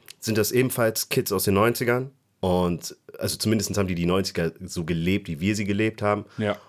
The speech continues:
Speaker 1: Und das merkt man einfach. Ich kann mich mit vielen von dem, was sie erzählen, nun mal identifizieren.
Speaker 2: Ja.
Speaker 1: Ähm, zum anderen ist es teilweise manchmal, also teilweise informativ, manchmal ist es einfach nur witzig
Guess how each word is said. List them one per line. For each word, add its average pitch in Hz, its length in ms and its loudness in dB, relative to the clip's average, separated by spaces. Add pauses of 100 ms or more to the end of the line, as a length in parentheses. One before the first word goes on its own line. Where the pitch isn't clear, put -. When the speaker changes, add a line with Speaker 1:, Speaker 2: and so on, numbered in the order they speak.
(140)
Speaker 1:
Und 107 240 4
das 98 200 2
merkt 107 200 2
man 95 120 -2
einfach. 80 260 -10 (100)
Ich - 280 -4
kann 110 180 2
mich 104 160 0
mit 95 240 -2 (380)
vielen 117 400 2
von 98 180 2
dem, 104 180 4
was 87 140 0
sie 87 80 -2
erzählen, 87 460 2
nun 80 100 0
mal 78 200 0
identifizieren. 80 680 -6 (880)
Speaker 2:
Ja. 107 240 4
Speaker 1:
Ähm, 101 420 0 (220)
zum 110 180 2
anderen 110 640 2 (460)
ist 92 120 0
es - 280 -2
teilweise 101 540 4
manchmal, 87 600 0 (220)
also - 180 -6 (240)
teilweise 104 440 4
informativ, 92 720 -2 (640)
manchmal 104 380 2
ist 85 80 -2
es - 100 -2
einfach - 200 -6
nur 76 180 -8
witzig 110 540 0